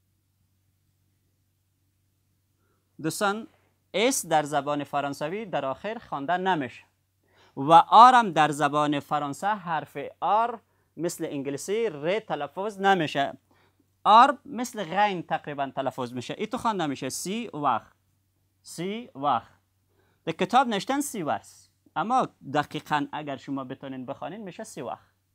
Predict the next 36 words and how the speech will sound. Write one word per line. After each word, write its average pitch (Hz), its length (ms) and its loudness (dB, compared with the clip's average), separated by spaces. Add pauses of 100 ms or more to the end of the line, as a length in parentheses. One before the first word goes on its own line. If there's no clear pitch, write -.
(680)
در 147 160 6
شهر 147 440 0
سی 139 220 -6
وخ 131 260 -2
فرانسه 135 600 -2 (500)
این 175 260 -4
متر 254 200 -4
در 143 240 -8
موزیم 123 400 -8
نگهداری 107 600 -8
شده 110 240 -12
برای 113 300 -8
اولین 113 360 -10
باری 196 200 -6
که 240 140 -6
ساخته - 380 -10
شده 107 260 -14
بود. 104 180 -14 (540)
درس 185 260 2
ما 147 160 0
اینجا، 139 340 -2
دوستا، 123 400 -2
به 123 120 -2
پایان 156 380 2
می‌رسه. 262 500 0 (680)
یک 240 260 -2
کار 196 260 -2
خانگی 139 640 -6
بسیار 123 420 -10
خردی 233 360 -4
را 156 100 -2
به 123 100 -10
شما 120 280 -10
خوبان 117 460 -6
اشاره 127 360 -4
می‌کنم. 247 580 -6